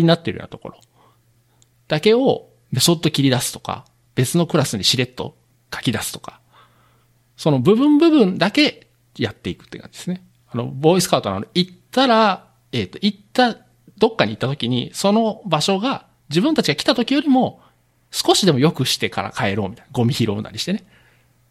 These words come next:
それと同じような感じで、コードを触る時は、そこのコードが自分が触る、触った時よりもちょっと、ちょっとでいいんで、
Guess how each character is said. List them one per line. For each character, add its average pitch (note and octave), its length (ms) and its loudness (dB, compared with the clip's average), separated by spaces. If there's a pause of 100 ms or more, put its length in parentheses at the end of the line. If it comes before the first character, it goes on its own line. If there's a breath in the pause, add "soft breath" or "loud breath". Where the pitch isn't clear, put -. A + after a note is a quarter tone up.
(140)
そ - 140 -2
れ A#3 80 0
と G#3 100 6
同 A2+ 120 0
じ B2+ 80 -2
よ C3 60 2
う - 20 -2
な D#2+ 80 -6
感 G2+ 200 -8
じ G2 140 -12
で、 - 320 -4
コ C4 180 0
ー B3+ 40 0
ド C4 80 2
を B3+ 40 4
触 A#3+ 200 2
る A#3+ 60 -2
時 B3+ 220 -4
は、 D4 180 -2
そ G#3+ 140 -2
こ D4 140 0
の B3 100 2
コ A#3 200 0
ー - 20 0
ド A3+ 120 2
が G3 300 -4 (320 soft breath)
自 G3 60 0
分 A#3 180 2
が C4+ 140 2
触 D4 300 0
る、 C#4 240 -2 (240)
触 C#4 280 -2
っ - 80 -4
た F#3 120 -4
時 C#4 240 -2
よ C4+ 100 2
り C#4 60 4
も E3+ 100 4
ち - 140 -2
ょ F#4 40 2
っ - 140 -10
と、 - 340 -6
ち - 100 2
ょ - 20 0
っ - 60 -6
と - 100 4
で A2 100 2
い G#2 80 -2
い - 20 -4
ん F#2 100 -8
で、 F#2+ 180 -10